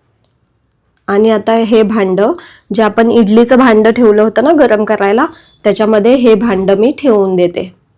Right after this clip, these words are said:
आणि भांडं ठेवताना जरा काळजी घ्या, भांडं गरम असतं, त्यामुळं पक्कड वगैरे याचा वापर करा. मी नाही केलाय, अ, कारण मला अंदाज आलेला होता थोडासा, त्यामुळं मी नाही केलाय वापर याचा. पण तुम्ही पक्कड घ्या आणि पक्कडने व्यवस्थित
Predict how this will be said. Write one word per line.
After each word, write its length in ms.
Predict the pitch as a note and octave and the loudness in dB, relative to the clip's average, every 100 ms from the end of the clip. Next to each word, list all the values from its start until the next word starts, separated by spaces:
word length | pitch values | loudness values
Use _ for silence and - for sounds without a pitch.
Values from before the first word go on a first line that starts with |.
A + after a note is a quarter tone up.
| _ _ - | _ _ -4
आणि 200 | G#3+ A3+ | 0 2
भांडं 400 | A#3+ G3+ G#3 A3+ | 2 2 2 2
ठेवताना 460 | B3+ G#3+ A3 A3+ | 2 0 0 0
जरा 240 | A#3+ A3+ A3 | 0 0 -2
काळजी 460 | A3+ G3+ G3 A3+ | -2 0 2 0
घ्या, 220 | B3 G3+ F4 - - _ G3+ | 0 -2 -6 -14 -20 _ -8
भांडं 500 | G3+ G3+ G3+ A3+ A3+ | -4 -2 0 2 2
गरम 320 | A3 A3 A#3+ | 2 2 0
असतं, 340 | A3 - A#3 E4+ _ _ | -2 -2 -4 -4 _ _
त्यामुळं 420 | G#3+ G#3 G#3+ A3+ | -4 0 2 0
पक्कड 540 | B3 - A#3+ - A#3+ A#3+ | 0 -2 -4 0 2 4
वगैरे 380 | A#3+ A3 A3+ A#3+ | 2 2 2 2
याचा 240 | A3 A3+ | 2 0
वापर 320 | A3 G#3 G3 | -2 -2 -4
करा. 300 | - F#3+ F#3+ | -4 -4 -2
मी 200 | A#3 A#3+ | 2 2
नाही 180 | C4 D4 | 2 2
केलाय, 360 | C#4 G3 F#3+ E4+ - _ _ | 2 2 2 -2 -8 _ _
अ, 160 | G3 G3 | -4 -2
कारण 260 | F#3+ A3 A#3 | 0 0 2
मला 320 | B3 B3 A#3+ | 4 4 4
अंदाज 320 | A3 A3+ A#3+ | 2 2 2
आलेला 360 | A#3+ G#3 A3 B3 | 2 2 2 0
होता 400 | A#3+ - G3+ D4+ _ - | -2 -2 -2 -4 _ -2
थोडासा, 420 | G#3 F#3 F#3 A#3+ E4 _ _ - | -2 -2 -4 -6 -6 _ _ -8
त्यामुळं 300 | G#3 G#3 A3 | -4 -2 0
मी 140 | A#3 | 2
नाही 180 | A#3 A#3+ | 2 0
केलाय 320 | A#3+ G3+ G3 | 0 0 0
वापर 360 | G3 F3 F3+ F#3+ | -2 -2 -4 -4
याचा. 300 | F#3 F3+ A#3 | -4 -4 -4
पण 240 | C4 B3 | -2 -2
तुम्ही 260 | B3+ B3+ C4 | 2 2 2
पक्कड 420 | B3+ A3+ - A#3+ | 0 -2 2 2
घ्या 180 | A#3+ A#3 | 2 2
आणि 240 | A#3+ A3+ | 2 0
पक्कडने 840 | A#3 A3 - - A#3 A#3 C#4 D#4 - | 0 -2 -2 0 2 2 2 0 -2
व्यवस्थित 460 | A3 A3 A3 - | 0 2 0 -4